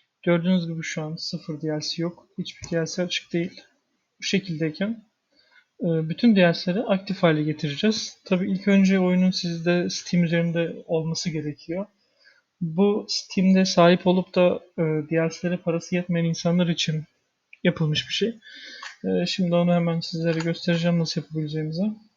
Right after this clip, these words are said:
İlk önce ben size bir tane link vereceğim. Tabii linki Discord kanalına veriyorum her zaman verdiğim gibi. Buraya D L C'leri indirmeniz için bir link vereceğim. Bu bütün D L C'ler burada arkadaşlar.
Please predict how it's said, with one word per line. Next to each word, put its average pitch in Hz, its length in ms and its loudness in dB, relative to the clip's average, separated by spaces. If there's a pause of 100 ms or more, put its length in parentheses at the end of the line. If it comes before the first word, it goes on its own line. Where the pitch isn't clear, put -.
(460)
İlk 208 180 0
önce 196 280 4
ben 190 180 4
size 180 360 -2 (180)
bir 190 100 -6
tane 175 460 -4 (160)
link 175 300 0
vereceğim. 156 380 0
Tabii 156 220 0
linki 190 360 0 (120)
Discord 170 340 0
kanalına 165 520 0
veriyorum 147 380 -2
her 147 120 -2
zaman 147 300 0
verdiğim 147 340 0
gibi. 160 280 -2 (720)
Buraya 202 500 4
D 196 60 6
L 185 120 6
C'leri 165 340 -4
indirmeniz 170 400 0
için 208 200 -4
bir 185 80 2
link 170 240 -4
vereceğim. 143 320 -6 (1160)
Bu 190 160 -4
bütün 202 360 4
D 196 60 6
L 165 140 4
C'ler 190 400 0
burada 160 240 0
arkadaşlar. 175 500 -2